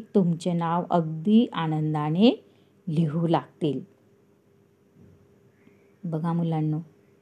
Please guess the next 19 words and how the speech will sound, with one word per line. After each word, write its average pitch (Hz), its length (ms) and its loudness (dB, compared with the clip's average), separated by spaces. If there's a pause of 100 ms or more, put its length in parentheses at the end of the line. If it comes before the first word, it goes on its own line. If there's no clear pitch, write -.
(880)
बिरबल 165 320 0
काय 180 200 2
म्हणाला 185 440 4 (280)
की 277 100 4
श्रीरामाचे 208 1120 2 (120)
नावाचे 160 540 -2
दगड 160 300 -4
जसे 170 280 -2
पाण्यात 180 480 0
वानरांनी 156 680 -4
टाकले, 196 500 2 (120)
तसेच 208 380 0
तुमच्या 170 300 -2
नावाचे 160 400 -4
दगड 175 300 -4
आम्ही 170 220 -4
सारी 165 280 -6
मंडळी 165 360 -4
पाण्यात 175 480 -2